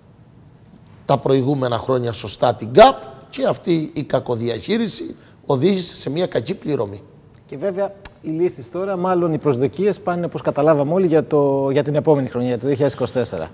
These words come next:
Speaker 1: Για το δύο χιλιάδες είκοσι τέσσερα και πρέπει οι παραγωγοί να καταλάβουν ότι είναι μια νέα πρόκληση οι νέες επιδοτήσεις. Οι νέες επιδοτήσεις δεν έχουν να κάνουν καθόλου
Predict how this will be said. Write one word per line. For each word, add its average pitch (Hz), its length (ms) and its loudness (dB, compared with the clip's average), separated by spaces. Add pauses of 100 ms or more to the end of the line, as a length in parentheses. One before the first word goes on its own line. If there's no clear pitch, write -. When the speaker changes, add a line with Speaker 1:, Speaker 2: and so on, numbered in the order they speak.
(140)
Speaker 1:
Για 131 160 0
το 135 100 0
δύο 160 180 8
χιλιάδες 120 320 4
είκοσι - 220 -4
τέσσερα 202 260 8
και 151 100 2
πρέπει 151 240 2
οι 139 60 -4
παραγωγοί 120 420 0
να 156 80 -2
καταλάβουν 147 500 2
ότι 139 360 -2
είναι 143 140 -2
μια 139 240 -2
νέα 143 240 2
πρόκληση 104 720 -4
οι 113 100 -4
νέες 113 280 -2
επιδοτήσεις. 104 640 -4
Οι 123 40 -8
νέες 135 200 -2
επιδοτήσεις 120 440 -6
δεν 127 100 -2
έχουν 127 160 -6
να 123 80 -10
κάνουν 113 420 -6
καθόλου 113 680 -4